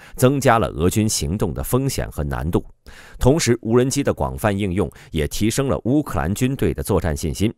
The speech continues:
在一定程度上稳定了军心。乌克兰凭借无人机产量的爆发，在这场实力悬殊的战争中获得了更多和俄军周旋的资本，也让战争局势变得更加复杂多变，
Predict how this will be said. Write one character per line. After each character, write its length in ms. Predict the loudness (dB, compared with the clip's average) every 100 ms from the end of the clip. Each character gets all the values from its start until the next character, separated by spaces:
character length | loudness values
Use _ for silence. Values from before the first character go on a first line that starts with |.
| _ _ _ _
在 180 | 4 4
一 100 | 4
定 200 | 0 -2
程 220 | -2 -2
度 140 | -2 -2
上 240 | 0 0 -4
稳 200 | -8 -4
定 160 | -2
了 80 | -2
军 220 | -2 -2
心。 180 | -2 -4 -6 _ -20 -20 2
乌 120 | 4
克 100 | 6
兰 140 | 4 4
凭 200 | 0 0
借 180 | 4 4
无 120 | 4
人 160 | 2
机 160 | 2 -2
产 240 | -2 -2
量 160 | 0 0
的 80 | 0
爆 200 | 2 2
发， 220 | 2 2 -2 2
在 180 | 4 4
这 140 | 2
场 200 | 0 -4
实 260 | -4 0 0
力 200 | 2 0
悬 320 | 0 0 0
殊 180 | -4 -4
的 120 | 0
战 200 | 0 0
争 160 | -2
中 200 | 0 0 0
获 240 | 2 2
得 160 | 2 -2
了 120 | -2
更 340 | 0 0 0
多 180 | 2 2
和 260 | 2 -4 -6 _
俄 220 | 2 4
军 240 | 4 2 0
周 240 | 0 0
旋 180 | -2 -2
的 80 | -2
资 200 | -2 -2
本， 120 | -4 -8 _ -20 -20 0
也 100 | 4
让 180 | 6 6
战 200 | 4 2
争 160 | 2 0
局 180 | 0
势 180 | 2 0
变 240 | 2 2 0
得 80 |
更 220 | -2 -2 0
加 160 | -2
复 240 | -2 -4 -4
杂 160 | -2
多 160 | 2 4
变， 180 | 2